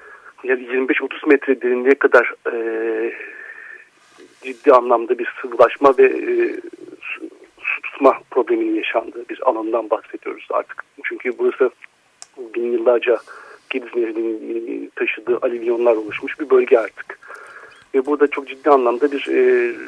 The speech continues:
taşıma probleminin ve bir deprem, e, ihtimal, e, esnasında bir çökmenin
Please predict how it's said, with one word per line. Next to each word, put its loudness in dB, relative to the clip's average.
taşıma 2
probleminin -2
ve 2
bir -12
deprem, 0
e, -6
ihtimal, 0
e, -4
esnasında -6
bir -6
çökmenin -4